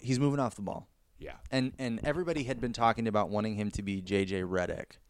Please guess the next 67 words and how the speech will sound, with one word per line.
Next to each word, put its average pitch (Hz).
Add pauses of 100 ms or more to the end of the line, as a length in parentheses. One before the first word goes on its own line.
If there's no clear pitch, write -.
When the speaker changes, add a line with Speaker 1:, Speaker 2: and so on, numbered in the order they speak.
(460)
Speaker 1:
And, 98 (140)
um, 92 (200)
I 117
didn't 113
see 101
that - (300)
'cause -
I 123
didn't 127
see 135
that 123
in 107
his 95
game. 92
I 90
saw 104
him 101
as 98
Speaker 2:
He 104
has 104
Speaker 1:
somebody 101
Speaker 2:
way 107
more 104
skill 87
on 80
the -
Speaker 1:
who 131
was 127
a 135
Speaker 2:
ball 123
Speaker 1:
little 131
Speaker 2:
than 127
Speaker 1:
bit 120
more, 120
Speaker 2:
J -
J. 131
Speaker 1:
yeah, 107
spot 147
up. 139
And 120
then 113
I 107
felt 113
like 107 (180)
the, 104 (100)
the 110
projection 113
for 104
him 98
was 92
he's 107
gonna 110
have 104
the 98
ball 95
in 95
his 92
hands, 95
do 101
things 92
like 92
that, 120
Speaker 2:
Yeah. 95
Speaker 1:
run 98
pick 98
and 95
roll. 92